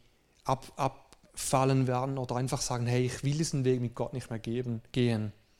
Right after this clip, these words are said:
Und in Vers, äh, in Matthäus sieben einundzwanzig lesen wir Folgendes. Nicht jeder, der zu mir sagt, ‚Herr, Herr‘, wird ins Himmelreich kommen,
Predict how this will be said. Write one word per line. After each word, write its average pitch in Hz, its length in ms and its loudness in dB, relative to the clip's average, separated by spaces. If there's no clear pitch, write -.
Und 131 440 6
in 127 80 0
Vers, 143 680 2
äh, 135 140 0
in 143 160 0
Matthäus 135 540 2
sieben 151 320 2
einundzwanzig 143 560 -2
lesen 127 380 0
wir 123 100 0
Folgendes. 120 800 -2
Nicht 156 240 2
jeder, 151 600 8
der 135 120 4
zu - 120 2
mir 135 160 6
sagt, 131 460 2
‚Herr, 139 340 2
Herr‘, 135 440 2
wird - 160 0
ins 127 140 0
Himmelreich 135 520 2
kommen, 107 480 -2